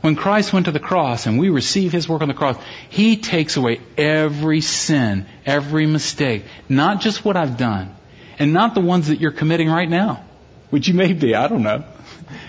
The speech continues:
or the ones you're gonna commit in the future. There is nothing you can do to separate you from the hand of God and from his presence. Nothing if you are in the forgiveness that Christ has purchased for you on the cross.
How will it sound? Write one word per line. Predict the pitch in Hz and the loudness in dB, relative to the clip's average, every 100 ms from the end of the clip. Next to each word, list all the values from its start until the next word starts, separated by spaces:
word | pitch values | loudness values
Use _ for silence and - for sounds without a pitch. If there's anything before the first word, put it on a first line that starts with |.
| - - - - | -20 -20 -20 -6
or | 202 214 233 | 0 0 2
the | 196 | 2
ones | 196 220 190 | 4 4 4
you're | 226 | 2
gonna | 214 | 2
commit | - 190 196 | 2 0 2
in | |
the | 170 | -2
future. | - 226 240 131 101 - - | 0 0 0 -2 -6 -8 -6
There | 233 247 | -2 0
is | 147 151 | 2 2
nothing | 175 233 240 - 185 | 4 4 2 0 2
you | 180 220 247 | 4 4 2
can | 190 160 | 0 0
do | 156 247 180 | 2 2 2
to | |
separate | 139 - 196 185 175 170 - | 0 0 -2 0 0 0 0
you | 196 | -2
from | 190 165 156 | 0 0 0
the | |
hand | 139 185 180 190 | -2 0 2 2
of | 196 | 2
God | 202 262 262 120 | 2 2 2 0
and | 120 120 | -2 -2
from | 196 | 0
his | 208 | 0
presence. | - 226 254 117 - - - - | 0 -2 0 -4 -8 -14 -20 -6
Nothing | 165 180 262 269 180 131 123 | 2 4 4 2 2 0 0
if | 135 160 | 0 2
you | 220 208 | 4 4
are | 165 | 2
in | 156 | 2
the | 160 | 0
forgiveness | - 127 127 185 202 220 214 | 0 -2 0 2 2 0 -2
that | - | -8
Christ | - 170 165 | -4 -2 0
has | 139 - | -2 -6
purchased | - 196 190 160 - | -2 -4 -2 -6 -4
for | 131 | -2
you | 139 | 0
on | 165 | 0
the | 170 | -2
cross. | - 220 170 | 0 0 0